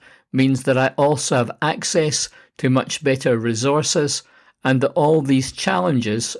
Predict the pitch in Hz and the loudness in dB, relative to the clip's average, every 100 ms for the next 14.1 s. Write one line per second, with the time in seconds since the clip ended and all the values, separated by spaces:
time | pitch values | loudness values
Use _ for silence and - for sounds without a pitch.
0 | - - 135 127 - 123 127 151 156 156 | -4 0 2 0 -2 -2 0 2 0 0
1 | 139 131 123 139 117 - - - 120 123 | 0 -2 0 2 2 0 -10 -8 -2 -2
2 | 107 117 - 127 123 - 117 107 107 _ | 0 -2 0 -2 -2 -4 -4 -4 -6 _
3 | _ _ _ _ _ _ _ _ _ - | _ _ _ _ _ _ _ _ _ -20
4 | - - 151 131 123 139 - 143 - - | -20 -4 -2 0 0 2 2 -2 -2 -2
5 | 135 135 123 107 101 107 - - _ - | -2 2 0 0 -2 -6 -14 -20 _ -2
6 | 117 123 120 127 120 101 101 - 110 - | 2 2 2 2 2 0 -2 -4 -4 -4
7 | - 117 117 104 - _ _ _ _ _ | -2 -2 -2 -4 -10 _ _ _ _ _
8 | _ _ _ _ _ _ 139 135 - 139 | _ _ _ _ _ _ 0 0 2 2
9 | 127 123 147 151 113 101 - 131 127 123 | 4 2 2 2 0 0 -2 -2 0 -2
10 | - 147 143 135 - 135 - - 151 - | 0 2 2 0 -4 -10 -4 0 0 0
11 | - - - 131 - - 175 170 117 107 | -2 -4 -4 -4 -4 -2 -2 0 0 0
12 | 113 - - _ _ - 185 - - 214 | -2 -6 -12 _ _ -2 -2 0 -2 -4
13 | - 120 107 - 107 120 - 110 107 - | -2 -2 -2 -4 -2 -2 -4 -8 -6 -10